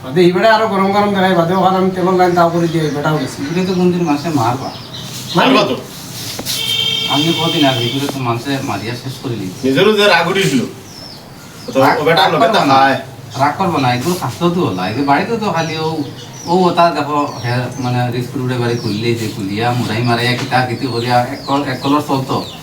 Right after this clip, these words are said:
Speaker 2: ওগুলি নষ্ট হয়ে দিল আবার। তে মা কইলো, "আপনার আর কিছু খারাপ হইল না,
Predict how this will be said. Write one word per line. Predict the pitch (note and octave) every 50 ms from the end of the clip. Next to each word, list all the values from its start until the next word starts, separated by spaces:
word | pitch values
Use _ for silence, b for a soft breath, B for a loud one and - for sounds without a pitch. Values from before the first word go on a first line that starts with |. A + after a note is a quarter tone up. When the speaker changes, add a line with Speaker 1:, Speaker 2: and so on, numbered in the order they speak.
| -
Speaker 2:
ওগুলি | A#2 A2 A2 B2 B2 B2 B2+ B2 -
নষ্ট | A2+ G#2 G2 - A#2
হয়ে | A2+ A2
দিল | G2 F#2 F#2 F2 F2+
আবার। | E2+ E2 - - - - - - - - - - - - - - - - - - - -
তে | - G#2 G#2 G2+
মা | G2+ G#2 G#2+ A2+
কইলো, | - E3+ E3 D#3+ D#3+ D#3+ D#3+ D#3 D3 C#3+ D#3 - - - - - - - - - - - - - - - -
"আপনার | B2 B2+ A#2+ - E3 E3+
আর | E3+ E3 D#3+ D3
কিছু | B2+ B2 A#2+ A#2+ B2 A#2
খারাপ | A2+ G#2 G2 F#2 - G2+
হইল | G2+ G2
না, | G#2+ G#2+ G#2+ G#2+